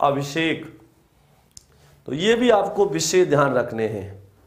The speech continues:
तो ई या उ के बाद में स या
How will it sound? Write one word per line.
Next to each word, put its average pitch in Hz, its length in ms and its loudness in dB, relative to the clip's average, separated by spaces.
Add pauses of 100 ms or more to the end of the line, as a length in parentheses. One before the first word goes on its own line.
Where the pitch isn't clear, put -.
(1000)
तो - 240 -4
ई 226 380 -2 (120)
या 160 200 4 (180)
उ 175 200 -6
के 175 220 0
बाद 165 280 2
में 175 400 -2 (120)
स - 140 -2 (280)
या 156 240 4